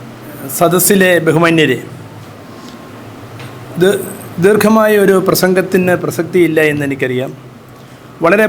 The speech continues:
പ്രധാനപ്പെട്ട ഈ യോഗം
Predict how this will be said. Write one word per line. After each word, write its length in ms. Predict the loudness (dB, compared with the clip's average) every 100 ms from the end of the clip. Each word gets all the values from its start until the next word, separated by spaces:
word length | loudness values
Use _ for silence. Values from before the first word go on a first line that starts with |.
| 2
പ്രധാനപ്പെട്ട 560 | 2 2 2 0 2 2 2 0
ഈ 20 | -4 -8 -16 -20 -20 -20 -20 -20 -20 -20 -20 -20 -20 -20 -20 -20 -20 -18 -2 2
യോഗം 280 | 4 2